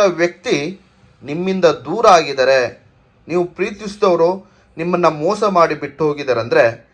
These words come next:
ಈ ತಂತ್ರ ಮಾಡಿ. ವೀಕ್ಷಕರೇ, ಅವರಾಗೆ ಬರಬೇಕು, ಅವರು ಜೀವನದಲ್ಲೇ ನಿಮ್ಮನ್ನ ಬಿಟ್ಟು ಹೋಗಬಾರ್ದಂದ್ರೆ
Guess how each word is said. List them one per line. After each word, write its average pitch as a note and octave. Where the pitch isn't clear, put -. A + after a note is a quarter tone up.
ಈ A#2
ತಂತ್ರ A2+
ಮಾಡಿ. G2
ವೀಕ್ಷಕರೇ, F#3+
ಅವರಾಗೆ E3+
ಬರಬೇಕು, D#3+
ಅವರು D#3+
ಜೀವನದಲ್ಲೇ G3
ನಿಮ್ಮನ್ನ F#3
ಬಿಟ್ಟು E3+
ಹೋಗಬಾರ್ದಂದ್ರೆ F3